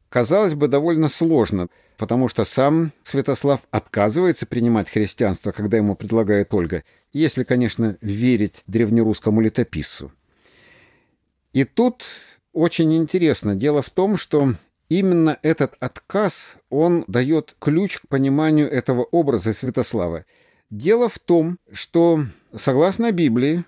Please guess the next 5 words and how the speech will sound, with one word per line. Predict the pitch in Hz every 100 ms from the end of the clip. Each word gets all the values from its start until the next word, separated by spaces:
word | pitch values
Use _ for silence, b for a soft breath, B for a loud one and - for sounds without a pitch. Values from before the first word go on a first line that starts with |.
| _
восстановление | 117 139 151 - 160 165 156 156 226 180 127
храма | - 160 170 143 110
Господня | 113 - - 240 160 127
в | 110
Иерусалиме, | 135 127 127 160 135 98 82 71